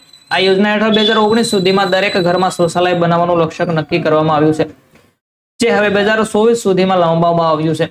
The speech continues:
હવે સરકાર સ્વસ્થ અને ભારતને પ્રોત્સાહન આપવા માટે નવા પગલાં લઈ રહી છે. ખેડૂતોને રૂપિયા બાર હજાર આપવાની માંગ.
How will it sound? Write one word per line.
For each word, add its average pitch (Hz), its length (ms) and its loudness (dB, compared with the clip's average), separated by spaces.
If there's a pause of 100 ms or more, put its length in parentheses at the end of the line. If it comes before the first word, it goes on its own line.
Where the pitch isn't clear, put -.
(340)
હવે 165 100 0
સરકાર 180 420 -2
સ્વસ્થ 208 400 -4
અને 208 180 0
ભારતને 180 420 -2
પ્રોત્સાહન 175 500 -2
આપવા 165 240 -2
માટે 170 280 0
નવા 156 380 0
પગલાં 160 380 0
લઈ 147 140 2
રહી 147 160 2
છે. 151 140 -4 (2250)
ખેડૂતોને 240 400 0
રૂપિયા 233 240 2
બાર 208 300 0
હજાર 202 320 0
આપવાની 180 480 0
માંગ. 156 360 2